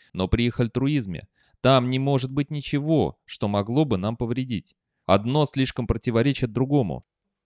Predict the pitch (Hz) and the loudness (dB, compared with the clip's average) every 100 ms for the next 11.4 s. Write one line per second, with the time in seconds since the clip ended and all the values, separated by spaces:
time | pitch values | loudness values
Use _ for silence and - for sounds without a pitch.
0 | _ - 117 170 170 - 82 - _ _ | _ -2 0 4 2 0 -8 -10 _ _
1 | _ - 113 143 214 202 185 185 156 156 | _ 0 6 6 4 2 2 2 2 0
2 | 147 - 139 92 78 - _ _ _ _ | -2 2 2 2 -2 -8 _ _ _ _
3 | _ 110 135 156 - 170 170 220 170 - | _ 2 4 4 2 2 6 6 6 2
4 | 73 - _ _ _ - 123 147 165 175 | -2 -2 _ _ _ 2 4 4 2 4
5 | 226 - 135 - 113 107 135 143 - - | 2 2 0 0 -4 0 2 2 0 -8
6 | 76 - - 123 117 139 - - 107 85 | -12 -12 -2 0 2 -2 -2 -2 -2 -2
7 | 78 107 - 214 196 - 170 160 160 185 | 0 0 4 2 2 -2 -4 -4 -6 -6
8 | - 175 156 165 160 117 80 73 - - | -4 -2 0 0 2 0 -2 -12 -14 -20
9 | _ _ _ _ _ - 98 - 123 156 | _ _ _ _ _ 2 2 2 -2 0
10 | 151 143 143 147 139 160 147 147 135 139 | -2 -4 -4 -4 -6 -6 -4 -2 0 0
11 | 135 139 69 | 2 2 2